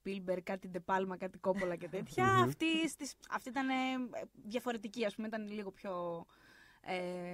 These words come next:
Speaker 1: extrovert και όλα αυτά. Είχε, ε, ανέλθει στο κομμάτι του μοντάζ κάπως τυχαία είχε βρει, είχε,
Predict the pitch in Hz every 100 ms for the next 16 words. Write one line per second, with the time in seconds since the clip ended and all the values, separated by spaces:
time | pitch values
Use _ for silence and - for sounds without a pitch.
0 | 180 247 - 381 330 339 311 - 247 214
1 | 208 208 214 196 - 311 359 - 370 294
2 | - 226 233 226 233 - - 226 254 277
3 | 262 - 233 214 208 - 214 220 220 233
4 | 247 - 220 208 196 190 190 220 214 208
5 | 202 - - - - - - - - 302
6 | 320 277 240 - 254 254 240 220 208 208
7 | 226 240 254 254 247